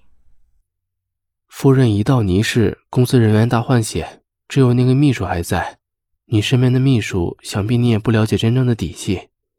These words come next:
一般能在变动中稳住地位的，要么有不一般的后台，要么就是城府极深、圆滑。但是也不排除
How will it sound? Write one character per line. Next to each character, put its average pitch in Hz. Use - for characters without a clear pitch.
一 120
般 123
能 110
在 127
变 123
动 110
中 117
稳 107
住 101
地 143
位 82
的， -
要 127
么 85
有 101
不 127
一 117
般 117
的 123
后 117
台， 92
要 123
么 87
就 120
是 110
城 104
府 107
极 90
深、 107
圆 95
滑。 -
但 135
是 135
也 107
不 113
排 104
除 107